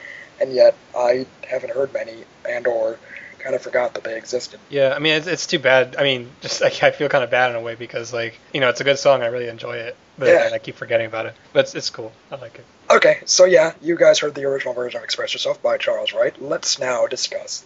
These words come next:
Speaker 1: the cover version by the artist Labrinth. He is actually an English singer, songwriter, and record producer, signed on to the label Psycho, which is Simon Cowell, the, the stupid dude from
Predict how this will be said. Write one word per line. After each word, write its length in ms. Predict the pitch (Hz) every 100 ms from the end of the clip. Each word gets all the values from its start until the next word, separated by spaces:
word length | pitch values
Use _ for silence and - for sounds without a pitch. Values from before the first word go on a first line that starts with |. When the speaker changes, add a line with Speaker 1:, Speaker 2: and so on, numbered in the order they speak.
| -
Speaker 1:
the 260 | - -
cover 240 | - 190 151
version 420 | 120 107 - 139 -
by 220 | 156 156 160
the 100 | 139
artist 340 | 131 131 -
Labrinth. 600 | 151 190 - - - - _ -
He 200 | 175 180
is 140 | 175
actually 300 | 160 - 170
an 60 | 151
English 500 | 143 147 151 - -
singer, 460 | - - 135 131
songwriter, 600 | 135 139 123 120 113 123 - - -
and 160 | 190 196
record 180 | 202 -
producer, 400 | 135 127 151 170 - - - _ -
signed 340 | - 156 156
on 160 | 151 147
to 80 | 135
the 100 | 135
label 320 | - 139 139
Psycho, 1040 | - - - - - - 180 170 175 180 _ _ _ _ _ _
which 320 | 131 131 - 139
is 260 | 135 123
Simon 600 | - - 139 143 147 139
Cowell, 520 | - 131 139 139 143
the, 140 | 131 113
the 160 | 123 -
stupid 460 | - 131 123 123
dude 240 | - 123 -
from 200 | 120